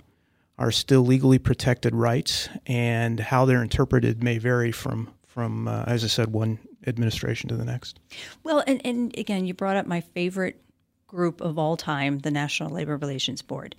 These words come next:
Speaker 2: So let's remind our, our viewers and our listeners, this is a, a body of, of governance that oversees activities in both union and non-union.
Speaker 1: The National Labor Relations Board is a, a board of,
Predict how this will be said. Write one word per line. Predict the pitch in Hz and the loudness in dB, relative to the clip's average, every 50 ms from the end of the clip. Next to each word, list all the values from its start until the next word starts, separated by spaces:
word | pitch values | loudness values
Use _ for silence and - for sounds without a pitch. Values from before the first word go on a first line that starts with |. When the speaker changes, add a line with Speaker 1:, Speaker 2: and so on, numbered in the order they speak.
| - - _ _ _ _ | -20 -20 _ _ _ _
Speaker 2:
So | _ - - 202 | _ 0 0 0
let's | 190 208 214 208 - | 2 0 -2 -2 -2
remind | 233 214 202 202 190 185 175 175 175 165 - - | -2 0 0 0 0 0 0 0 0 -2 -2 -2
our, | - 170 170 160 151 - - | -2 -2 -2 -2 -2 -4 -6
our | - 165 160 | -8 -10 -8
viewers | 151 170 170 170 165 160 - | -6 -4 -2 -2 -2 -2 -2
and | 170 156 | -2 -2
our | 156 156 | -2 -2
listeners, | 156 165 165 - 180 170 156 147 135 - - - - - - | -2 -4 -4 -2 -2 0 0 -2 -2 -6 -12 -20 -20 -16 -12
this | 170 151 240 294 311 - - | -4 -2 0 0 0 -2 -4
is | - 240 214 | -4 -2 -2
a, | 202 185 - - | -2 -2 -4 -2
a | 185 180 - - 185 | -4 -2 -2 -2 -2
body | 147 143 170 165 185 196 208 190 170 160 | 0 0 0 0 0 0 0 0 0 2
of, | 156 151 156 151 - - - | 2 0 0 -2 -6 -10 -8
of | 165 147 147 135 - _ | -8 -8 -8 -10 -14 _
governance | - 180 190 202 202 175 - - - | -2 0 0 2 0 0 -2 -2 -2
that | - 175 - - - _ _ _ _ _ _ - | 0 0 0 0 -4 _ _ _ _ _ _ -2
oversees | 208 208 190 208 208 - - - 190 175 | 0 0 2 0 0 -2 -2 -4 -4 -4
activities | 190 - - - 202 175 175 180 170 - - | -4 -4 -4 -4 -4 -2 0 -2 -2 -2 -2
in | 214 196 190 | -2 -2 -2
both | 160 - - 196 185 175 - - | -4 -2 -2 -2 -2 -2 -2 -2
union | 165 151 170 170 170 175 175 - - | -2 0 2 2 2 2 0 -2 -4
and | - 190 202 214 208 208 208 190 | -6 -4 -2 0 0 2 2 2
non-union. | 170 156 156 147 - 143 147 - - - - - - - _ _ - - - - - - - - - - - - - - | 2 0 0 0 -2 -2 -4 -4 -6 -6 -8 -10 -12 -14 _ _ -16 -16 -16 -14 -16 -16 -16 -16 -18 -18 -20 -20 -10 -2
Speaker 1:
The | - 175 | 2 4
National | 196 220 233 - - 196 175 | 6 6 6 6 6 6 6
Labor | 170 156 151 | 6 6 6
Relations | 143 135 139 147 143 - 143 - | 6 8 6 6 6 4 2 0
Board | - 113 127 127 127 127 127 117 107 - - | 2 2 2 4 4 4 4 2 0 -2 -4
is | - - 123 127 123 113 117 | -2 2 2 4 4 4 2
a, | 127 120 120 120 117 117 - - - - - | 2 4 4 2 2 0 -4 -8 -10 -8 -6
a | 165 - 123 120 | -4 -2 -2 -2
board | 113 117 127 135 131 139 135 139 131 123 113 - - - - | 0 2 4 6 6 8 8 6 6 4 0 -4 -8 -12 -6
of, | - - 127 120 117 120 117 110 - - - - | -2 0 2 4 4 2 0 -2 -4 -8 -10 -12